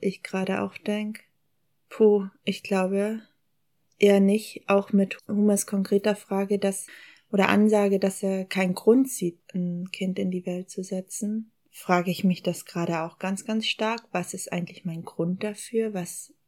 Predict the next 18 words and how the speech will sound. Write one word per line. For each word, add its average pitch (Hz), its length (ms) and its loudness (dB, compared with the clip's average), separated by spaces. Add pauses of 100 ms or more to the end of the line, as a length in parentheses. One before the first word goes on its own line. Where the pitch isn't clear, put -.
wäre 180 160 0
ein 180 180 -4
Grund - 280 -10
dafür, 220 420 -4 (400)
ein 202 260 -4
Kind 214 300 -4
in 208 120 -2
die 202 140 -4
Welt 208 260 -4
zu 214 120 -8
setzen? 208 500 -6 (100)
Finde 190 220 6
ich's - 160 -2
okay, 196 320 4
wenn 208 200 4
es 196 200 -4
so 190 120 -2
ein 185 340 -2